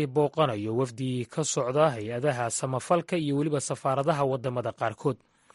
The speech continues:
Ujeeddada wafdiga ayaa la sheegay in ay la xiriirto sidii ay ugu kuurgeli lahaayeen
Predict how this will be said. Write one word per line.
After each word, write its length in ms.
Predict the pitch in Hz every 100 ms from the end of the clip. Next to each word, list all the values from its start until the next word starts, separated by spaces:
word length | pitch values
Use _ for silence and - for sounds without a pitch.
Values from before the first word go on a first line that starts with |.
| - - - -
Ujeeddada 560 | 139 113 117 139 127 120
wafdiga 440 | 127 135 143 127 139
ayaa 260 | 127 127
la 100 | 120
sheegay 480 | 117 - 123 135 147
in 100 | 151
ay 100 | 135
la 100 | 143
xiriirto 500 | 139 135 131 - 139 - -
sidii 340 | - - 180 175
ay 140 | 160
ugu 200 | 156 190
kuurgeli 540 | - - 170 147 180 156
lahaayeen 640 | 147 110 147 151 156 113